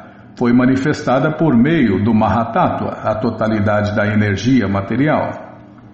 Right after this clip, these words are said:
Similarmente, as entidades vivas também estão nele, Krishna, e porque estão condicionadas, elas se opõem a servir ao Senhor Supremo Krishna. Nós nos rebelamos contra Deus, nós invejamos Deus,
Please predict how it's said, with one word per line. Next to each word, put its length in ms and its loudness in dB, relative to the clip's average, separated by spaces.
Similarmente, 840 2
as 180 2
entidades 680 2
vivas 440 2
também 460 4
estão 360 2
nele, 560 2
Krishna, 600 -2
e 80 0
porque 340 2
estão 440 2
condicionadas, 1120 0
elas 400 0
se 340 -6
opõem 920 2
a 360 0
servir 680 0
ao 140 0
Senhor 500 2
Supremo 540 -2
Krishna. 360 0
Nós 300 2
nos 180 2
rebelamos 680 0
contra 340 -2
Deus, 320 0
nós 220 0
invejamos 680 2
Deus, 680 -2